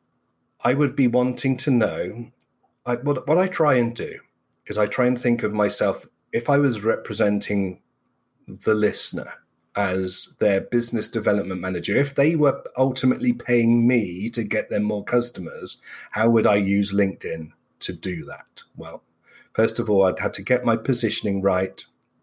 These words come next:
I'd have to know, I'd have to know what we've already discussed. I'd have to know who the patient is and, um, the pain and the prescription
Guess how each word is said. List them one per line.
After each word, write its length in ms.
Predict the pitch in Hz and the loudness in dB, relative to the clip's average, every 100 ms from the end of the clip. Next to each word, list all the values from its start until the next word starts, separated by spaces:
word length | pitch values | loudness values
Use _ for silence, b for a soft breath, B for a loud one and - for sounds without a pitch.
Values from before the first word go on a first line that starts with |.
| b b | b b
I'd 80 | - | -6
have 100 | 87 | -4
to 100 | - | -2
know, 220 | 107 107 | 0 2
I'd 180 | 113 107 | 2 0
have 140 | 113 110 | 0 -2
to 140 | - | 0
know 160 | 117 107 | 2 4
what 180 | 107 - | 2 0
we've 160 | 104 | 0
already 280 | 110 107 101 | 2 2 0
discussed. 500 | 101 95 - 85 - | 0 -2 0 -2 -4
I'd 120 | 90 | -6
have 120 | 90 - | -6 -6
to 80 | |
know 160 | 95 90 | -6 -6
who 180 | 92 135 | 0 2
the 80 | 156 | 2
patient 520 | 127 101 - 95 - | 0 -2 -2 -4 -6
is 400 | 92 90 85 B B B B | -6 -4 -6 B B B B
and, 640 | 98 95 92 92 95 98 - B B B - | -2 0 0 -2 -2 -4 -8 B B B -6
um, 340 | 90 87 87 - _ | -4 -4 -8 -14 _
the 60 | - | -6
pain 680 | - 101 107 104 104 104 104 _ | 0 2 4 4 4 2 0 _
and 240 | - 90 | -10 -10
the 40 | 87 | -10
prescription 800 | - 90 - 92 - - 87 | -8 -6 -6 -6 -8 -6 -6